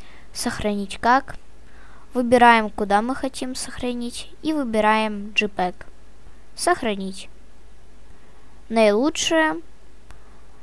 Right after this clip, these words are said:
И качество двенадцать. Окей.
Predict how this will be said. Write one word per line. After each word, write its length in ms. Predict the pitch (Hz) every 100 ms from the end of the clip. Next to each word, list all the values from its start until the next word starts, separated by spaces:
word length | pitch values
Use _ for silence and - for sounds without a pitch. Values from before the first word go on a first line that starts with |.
| - - - - - - - - - - - 254
И 60 |
качество 480 | 262 247 - - 214
двенадцать. 560 | 202 190 190 - - -
Окей. 400 | 277 - 190 220